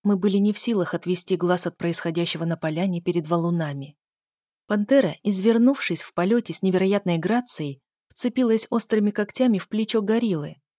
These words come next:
Кровь брызнула на примятую траву, но примат, словно не замечая боли, обхватил шею хищницы своими могучими руками.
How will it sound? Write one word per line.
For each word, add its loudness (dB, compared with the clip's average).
Кровь 0
брызнула 0
на 0
примятую -4
траву, -8
но 0
примат, 2
словно 0
не 0
замечая 0
боли, -2
обхватил -2
шею 0
хищницы -4
своими 2
могучими 0
руками. -4